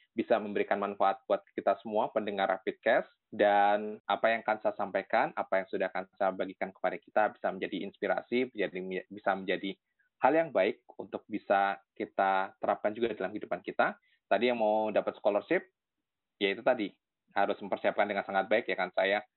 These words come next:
Ketika ditanya tentang apa keunggulan kita, apa kekuatan kita, ya itulah saatnya untuk kita bisa berefleksi dan kita bisa menunjukkan, "Oh, saya punya passion, saya punya kemauan,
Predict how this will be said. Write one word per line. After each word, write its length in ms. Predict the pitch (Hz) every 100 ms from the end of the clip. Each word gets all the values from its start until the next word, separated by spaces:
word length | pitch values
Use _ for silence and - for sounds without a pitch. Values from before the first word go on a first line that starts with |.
| _ -
Ketika 280 | 101 104 104
ditanya 400 | 104 107 113 117
tentang 360 | 107 107 104 -
apa 240 | 127 123 170
keunggulan 400 | 147 120 117 113
kita, 320 | 123 - 113
apa 240 | 104 110
kekuatan 320 | 107 101 107 104
kita, 240 | 95 156
ya 220 | 104 82 - _ _
itulah 400 | 120 123 135 107 -
saatnya 520 | 98 92 - 101 92
untuk 240 | - 101 -
kita 240 | - 98
bisa 200 | 95 -
berefleksi 680 | 95 110 110 - 95 - 139
dan 160 | 107
kita 200 | 101 98
bisa 200 | 95 -
menunjukkan, 320 | 98 101 104 120
"Oh, 200 | 104 - - 104 -
saya 200 | - 123
punya 160 | - 120
passion, 280 | 110 - - _ _ _ _ _
saya 160 | 120
punya 280 | 127 120 110
kemauan, 480 | 104 107 107 107